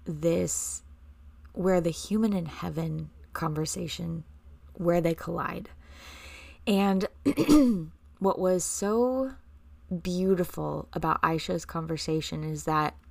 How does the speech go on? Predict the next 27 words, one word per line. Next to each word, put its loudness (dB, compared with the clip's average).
it 2
just 2
felt 0
like -2
time -4
slowed -4
down. -10
Aisho 4
brought 6
in 0
the -4
art 0
of -4
prayer. 6
So -2
in -2
this 0
conscious -8
creation -4
work, -8
we 2
are 0
very 0
familiar -6
with -6
meditation, -4
visualization, 0